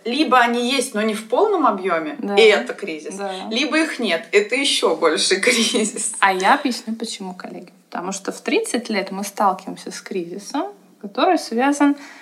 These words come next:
Speaker 2: с переоценкой достижений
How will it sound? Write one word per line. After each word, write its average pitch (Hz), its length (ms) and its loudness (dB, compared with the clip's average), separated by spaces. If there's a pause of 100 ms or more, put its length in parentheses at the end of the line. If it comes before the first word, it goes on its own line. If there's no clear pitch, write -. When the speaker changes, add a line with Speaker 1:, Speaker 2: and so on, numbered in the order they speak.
(140)
Speaker 2:
с - 140 -14
переоценкой 269 1300 2 (120)
достижений 196 1120 -4